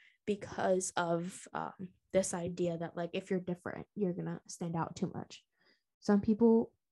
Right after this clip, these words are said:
embrace it and stand out and do an awesome job of representing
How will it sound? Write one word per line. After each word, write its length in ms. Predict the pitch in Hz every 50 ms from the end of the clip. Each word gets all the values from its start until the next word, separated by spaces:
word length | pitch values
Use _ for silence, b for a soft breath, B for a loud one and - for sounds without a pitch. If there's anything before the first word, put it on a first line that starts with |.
| _ _ -
embrace 500 | 220 220 220 202 196 202 202 208 202 -
it 140 | 220 214 208 _ -
and 340 | 202 226 254 269 254 220 - _ _ _ _ _ -
stand 360 | - - - 214 214 220 208 -
out 280 | 202 202 202 190 190 -
and 300 | 202 190 196 190 185 180 -
do 100 | 208 202
an 80 | 202 -
awesome 360 | 196 196 202 - - 214 202
job 340 | 196 202 190 190 190 190 185 -
of 180 | 214 196 196
representing 680 | 190 185 185 196 196 - 233 247 247 233 220 214 214